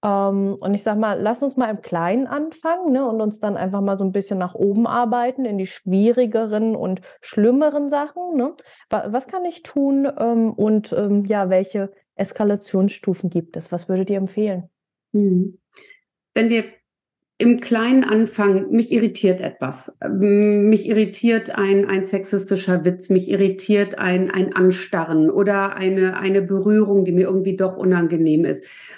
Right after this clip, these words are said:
Speaker 2: Als erstes empfehle ich wirklich,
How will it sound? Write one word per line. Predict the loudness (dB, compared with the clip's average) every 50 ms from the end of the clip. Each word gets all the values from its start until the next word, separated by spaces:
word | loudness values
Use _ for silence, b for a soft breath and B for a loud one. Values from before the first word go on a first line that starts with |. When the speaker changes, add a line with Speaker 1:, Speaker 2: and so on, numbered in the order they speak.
| B B B B _ _ _ _ _ _ _ _ _ _ _ _ _ _
Speaker 2:
Als | -2 -2 -2 -2
erstes | -2 -2 -2 0 -2 -2 -4 -4 -8 -16 -16 _ -8 -8 -6 -6 -6 -6 -6 -6 -8 -12 _ _
empfehle | 2 2 2 2 2 2 2 2 4 4 2
ich | 2 2 0 0 0 -2
wirklich, | -2 -2 -2 0 -2 -2 -2 -4 -10 -14